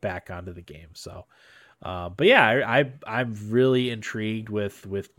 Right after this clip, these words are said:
all that's going on in, in this season. So, um, yeah, I'm, I'm very excited to play more of it. Actually, we, we, we won our first and only match that we played,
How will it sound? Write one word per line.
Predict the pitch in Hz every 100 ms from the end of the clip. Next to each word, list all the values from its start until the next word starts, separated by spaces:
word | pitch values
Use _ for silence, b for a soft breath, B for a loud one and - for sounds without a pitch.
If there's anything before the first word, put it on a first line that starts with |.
| -
all | - 104 101
that's | 101 -
going | 107 98
on | 95 92 98
in, | 98 98
in | 85 92
this | 95
season. | - 98 92 95
So, | 101 - 90 87 _ b b b b
um, | 82 87 85 87 -
yeah, | - 98 92
I'm, | 90 95
I'm | 101
very | 92 98
excited | 98 - 107 104
to | 107
play | 135 123
more | 110 120
of | 107 95
it. |
Actually, | 92 90 - 95
we, | 104
we, | 123 165
we | 143 127
won | 120 147 131
our | 107 104
first | - - 127 120 -
and | 117
only | 92 107 104
match | 107 104 -
that | -
we | 95 95
played, | - 95 92